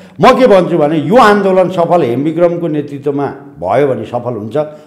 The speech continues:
होइन भने यो देशमा राज संस्था र हिन्दूवादी राज्य फर्काउँछु भनेर कसैले सपना नदेखे हुन्छ।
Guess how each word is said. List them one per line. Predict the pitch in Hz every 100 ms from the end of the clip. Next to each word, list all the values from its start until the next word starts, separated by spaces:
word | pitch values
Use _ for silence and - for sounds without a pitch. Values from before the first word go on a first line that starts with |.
| -
होइन | 120 165
भने | 139 147
यो | 147
देशमा | 143 139 143
राज | 131 139
संस्था | 139 135 135
र | 123
हिन्दूवादी | 107 110 123 117
राज्य | 123 120
फर्काउँछु | 113 139 202 240 233
भनेर | 196 131 127
कसैले | - - - 156 175
सपना | 147 151 151 135 120
नदेखे | 147 139 117
हुन्छ। | 78